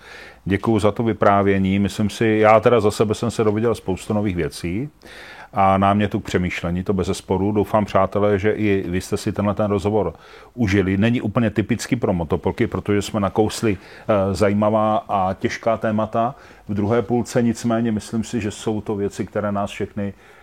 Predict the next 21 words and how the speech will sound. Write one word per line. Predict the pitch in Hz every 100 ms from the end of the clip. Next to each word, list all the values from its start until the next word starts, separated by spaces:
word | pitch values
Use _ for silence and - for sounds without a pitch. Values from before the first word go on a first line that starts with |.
| - -
eh, | 101 95 98 101
můžou | 107 107 101
hodně | 101 104
obohatit | 92 92 92 98 113 107
a | 90
minimálně | 92 98 95 95 101 95
inspirovat | 92 - 95 92
tomu, | - 92 90
aby | 90
jsme | - 92
si | 101
třeba | - 90
něco | 90 101
přečetli, | - 98 107 123 107
nebo | 92 90
se | 101
na | 85
něco | 90 90
podívali, | 98 98 104 98
nebo | 92 90
se | 95 92